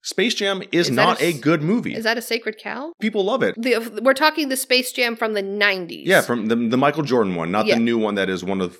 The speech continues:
Speaker 1: also the worst movies ever made.
Speaker 2: We have to look at this objectively as well, 'cause there were some good parts in Space
Speaker 1: No, no, no,
Speaker 2: Jam.
Speaker 1: no. Here, here's the thing. So the idea of this list is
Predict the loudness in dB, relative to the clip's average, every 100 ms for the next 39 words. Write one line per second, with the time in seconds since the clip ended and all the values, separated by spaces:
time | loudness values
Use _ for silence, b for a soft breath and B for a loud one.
0 | -12 -4 -2 -2 -6 -6 -6 -6 -8 -6
1 | -6 -6 -8 -10 _ _ 0 2 0 -4
2 | -4 -2 -2 -2 -6 -6 -2 0 0 -6
3 | 0 0 0 -2 0 -4 -4 -2 0 0
4 | 0 -2 0 0 0 -6 -6 -8 0 2
5 | 4 2 2 2 2 0 0 -4 -4 -4
6 | -2 0 2 4 4 0 _ _ 2 4
7 | 4 4 4 2 -2 -2 -4 -2 0 0
8 | -2